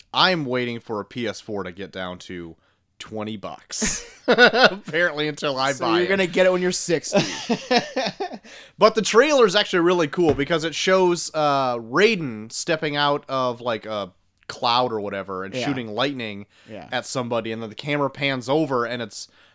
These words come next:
Speaker 1: uh, Black Manta, and, like, some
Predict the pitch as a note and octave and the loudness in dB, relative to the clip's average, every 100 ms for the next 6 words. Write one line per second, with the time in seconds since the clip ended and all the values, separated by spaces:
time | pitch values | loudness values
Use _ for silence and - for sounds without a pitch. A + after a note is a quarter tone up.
0 | _ - B2 A#2 G#2+ G2+ F#2+ - _ A#2+ | _ -8 -4 0 0 -2 -4 -10 _ -10
1 | C3 C#3+ C3 B2+ C3+ F3+ F3 B2+ F#2 F2+ | 2 4 4 0 0 0 0 -4 -6 -8
2 | _ _ _ D#3 C#3 C3 - A#2+ G#2+ | _ _ _ -8 -4 -4 -6 -10 -12